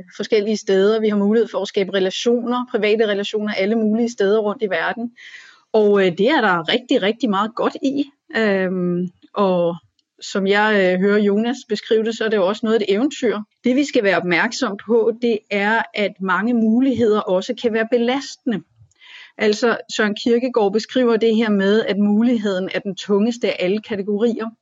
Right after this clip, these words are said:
Det, at vi skal forholde os til så mange ting hele tiden,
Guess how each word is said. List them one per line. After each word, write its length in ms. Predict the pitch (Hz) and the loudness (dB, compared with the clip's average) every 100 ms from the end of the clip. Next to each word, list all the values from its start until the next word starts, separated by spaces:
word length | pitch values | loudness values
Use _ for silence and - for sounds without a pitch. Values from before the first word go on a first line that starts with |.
| _ - - - - | _ -20 -20 -20 -2
Det, 120 | 254 - | 0 2
at 160 | 214 208 | -2 0
vi 120 | 196 220 | 0 -2
skal 200 | - 220 | -2 -4
forholde 640 | 196 - - 262 262 247 | -4 -6 0 2 2 0
os 80 | 220 - | -2 -6
til 80 | 220 | -6
så 160 | - | -4
mange 300 | 196 175 220 233 | -2 -2 -2 -4
ting 160 | - 285 - | -4 -4 -6
hele 200 | 226 220 | -4 -4
tiden, 520 | 233 - 269 247 254 | -4 -2 0 0 -2